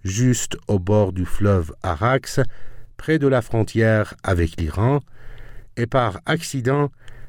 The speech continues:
certaines des roquettes et des obus ont traversé la frontière, a-t-il ajouté. Mais aujourd'hui, nous avons annoncé que nous avions complètement nettoyé la frontière avec l'Iran. Par conséquent,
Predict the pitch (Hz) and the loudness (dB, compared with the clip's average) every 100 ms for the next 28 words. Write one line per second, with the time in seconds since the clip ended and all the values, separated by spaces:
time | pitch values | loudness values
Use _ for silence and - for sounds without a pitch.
0 | - - 131 - 175 175 135 98 90 123 | -14 -2 -2 2 4 4 4 2 2 2
1 | 117 - - 110 98 85 90 90 120 151 | 2 -2 0 2 4 4 4 2 0 4
2 | 143 - - - - - - 98 90 127 | 4 2 -6 -12 -14 -18 0 0 2 0
3 | 113 107 - 113 92 - 73 - 101 117 | 2 0 2 2 2 0 -4 -2 0 4
4 | 117 117 - - - - - - 120 113 | 2 0 -8 -20 -18 -20 -20 -2 -2 2
5 | 139 131 - 92 82 - - - - - | 2 2 0 0 2 0 -2 -2 -4 -4
6 | - - - - 131 120 160 165 165 120 | -8 -10 -12 -4 -2 2 2 2 0 0
7 | 110 95 90 98 104 104 98 - 117 120 | 0 0 0 0 2 2 0 0 0 2
8 | 120 117 160 165 165 113 104 92 95 87 | 2 2 2 2 2 0 0 0 0 0
9 | 98 98 87 147 147 139 - 131 120 120 | 0 0 2 0 0 0 0 0 2 0
10 | 123 123 131 165 139 - 127 - 135 123 | 0 -2 2 2 2 0 -4 0 0 2
11 | 107 107 - 104 78 76 - - - - | 2 0 0 0 0 -2 -4 -12 -16 -12
12 | - 95 - 107 131 117 151 151 | -4 -4 0 0 0 0 0 0